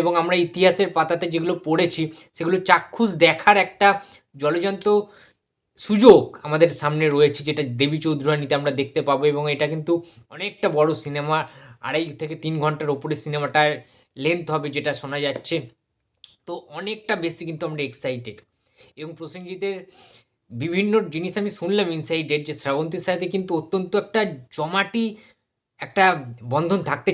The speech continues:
চলেছে এই সিনেমাটায়, যেহেতু প্রসেনজিৎ ছাড়া শ্রাবন্তী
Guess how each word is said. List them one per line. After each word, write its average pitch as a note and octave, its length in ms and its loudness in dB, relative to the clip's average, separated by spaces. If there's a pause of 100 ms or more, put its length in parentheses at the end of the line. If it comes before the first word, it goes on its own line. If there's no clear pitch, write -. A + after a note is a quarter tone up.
চলেছে E3+ 280 2
এই D3+ 160 0
সিনেমাটায়, C3 520 -2 (400)
যেহেতু F3+ 280 0
প্রসেনজিৎ F#3+ 560 -8
ছাড়া G3 180 4
শ্রাবন্তী F#3+ 540 0